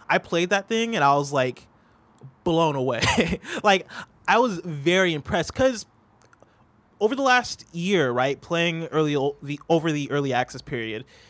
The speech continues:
it's been a thing of seeing people's dreams develop and get better and get more detailed and get more cool. Like, you know, there, there are a lot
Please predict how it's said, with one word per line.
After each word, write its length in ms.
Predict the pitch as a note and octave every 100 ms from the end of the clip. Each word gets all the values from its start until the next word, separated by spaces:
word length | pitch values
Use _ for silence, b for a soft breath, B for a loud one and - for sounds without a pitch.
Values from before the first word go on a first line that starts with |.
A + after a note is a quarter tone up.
| b b b _ -
it's 160 | F3+
been 160 | - A3+
a 40 | A3+
thing 200 | G#3 G3+
of 420 | F#3+ E3+ D3+ - _ -
seeing 320 | - F3 F3
people's 400 | - E3+ D#3+ D3+
dreams 760 | - C#3+ C#3+ C#3 C#3 C3+ - - _ _ -
develop 560 | D3+ C3 C3 D#3+ - - -
and 320 | C3+ C3 C3
get 280 | C#3+ C3+ -
better 540 | C#3 B2+ D3 E3+ F3+ F3+
and 260 | C3+ C3 C3+
get 220 | C3+ -
more 220 | C3+ B2+
detailed 560 | C3 F3+ F3 F3+ F3+ D#3
and 100 | C3+
get 180 | C#3 C3
more 260 | C3 A2+
cool. 520 | - E3+ E3+ F3 F3
Like, 260 | D#3 B2+ - _ _ _ _ _ -
you 60 |
know, 140 | D#3 B2+
there, 240 | F3+ A3
there 180 | E3 G3
are 40 | G#3
a 60 |
lot 280 | G3 F#3